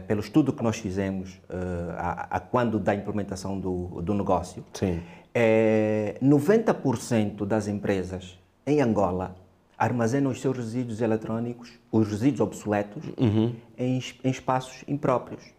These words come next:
Speaker 2: Armazéns, assim.
Speaker 1: Armazenam,
Speaker 2: Yeah.
Speaker 1: fica lá. Ou até mesmo uns até criam queimas.
Speaker 2: Hum.
Speaker 1: E isto,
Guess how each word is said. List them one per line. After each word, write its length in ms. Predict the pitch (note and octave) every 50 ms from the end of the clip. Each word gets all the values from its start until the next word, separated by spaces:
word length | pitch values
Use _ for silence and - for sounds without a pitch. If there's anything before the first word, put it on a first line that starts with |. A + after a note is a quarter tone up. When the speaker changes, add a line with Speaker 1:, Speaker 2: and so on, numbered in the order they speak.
| _ -
Speaker 2:
Armazéns, 720 | - F#2+ F#2 F#2+ F#2 F2+ F2+ F#2 G#2+ G#2+ G2+ F#2 F2 E2+ F#2
assim. 180 | G#2+ - - -
Speaker 1:
Armazenam, 640 | - - D#3 F3 E3+ F3 B3 D4 C#4 G3 A#2 G2 -
Speaker 2:
Yeah. 300 | - F#2 F#2 F2+ E2+ E2
Speaker 1:
fica 240 | A#2+ A#2+ A#2 - B2+
lá. 380 | C3 D#3 E3 B2 - - - - -
Ou 160 | - B2+ C#3 D#3
até 240 | D3+ - F3+ E3+
mesmo 420 | D#3 D#3 E3 F3 E3+ D#3+ D#3 E3 F3
uns 140 | F#3+ F3 F3
até 260 | E3 F3 F3 F3 F3 F3 - - - -
criam 280 | - D3+ D#3 E3 E3 E3
queimas. 600 | E3 F#3 E3 D#3+ D#3 C3+ A#2 G2 - - - - - - _ -
Speaker 2:
Hum. 600 | - A2 B2+ C#3 D3 C#3+ C#3+ D3 D3 C#3 C#3+ B2
Speaker 1:
E 320 | A#2 G#2+ G#2+ A2 A2+ A2+ A#2
isto, 280 | A2+ A2+ - B2 A#2